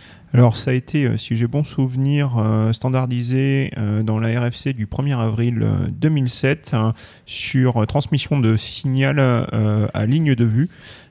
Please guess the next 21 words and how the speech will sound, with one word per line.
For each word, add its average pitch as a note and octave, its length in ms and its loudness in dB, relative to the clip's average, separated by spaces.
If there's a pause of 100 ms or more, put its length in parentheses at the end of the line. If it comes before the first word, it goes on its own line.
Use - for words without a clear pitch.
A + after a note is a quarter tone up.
(120)
euh, G#2 240 0
avec, A2 500 0
euh, G#2+ 320 2
pour, G#2+ 300 -2
euh, G2+ 140 0 (140)
quasiment A#2+ 280 0
la A#2 80 2
première A2 260 -2
fois C3+ 220 0
de - 100 -2
l'ascii B2 360 0
art - 180 0 (180)
dans G#2+ 140 0
une A2+ 180 -4
R G2+ 400 0
F - 60 -8
C C3 260 0
avec A2 340 -4
des G#2 320 0
bonhommes, A#2+ 440 0
euh, G2+ 180 2